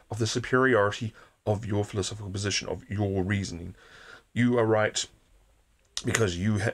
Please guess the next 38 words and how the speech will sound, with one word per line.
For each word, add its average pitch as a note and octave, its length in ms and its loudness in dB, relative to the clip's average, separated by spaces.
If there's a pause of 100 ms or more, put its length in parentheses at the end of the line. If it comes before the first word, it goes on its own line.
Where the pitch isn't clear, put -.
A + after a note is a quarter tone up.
and G#2+ 140 2
you A2 140 2
have G#2 120 0
shown C#3+ 380 4
that A#2+ 160 2
you're, G2+ 320 0 (560)
that G#2+ 160 0
you G2+ 100 2
are G2 100 4
right F2+ 240 4 (200)
because - 260 -6
you G#2 160 0
have G#2 140 0
beaten G#2 240 0
them, D#2+ 120 -2
you F#2 120 -2
have G2+ 100 2
defeated A2 460 -4
them. F2 160 -4 (260)
Your G#2 240 0
philosophy, F#2+ 600 0 (320)
your G#2+ 240 2
way G2+ 140 4
of F2+ 100 2
life E2 280 2
is A#2 240 0
obviously F#2+ 460 -6
superior. G2+ 640 -2 (260)
Why F#2 180 2
don't F2+ 220 2
you G2+ 100 -4
join, E2 380 -2 (420)
why G#2 220 2
don't F#2+ 160 4
they F#2 160 2
join F2 260 2
your F2+ 280 4
side? C#2 420 -4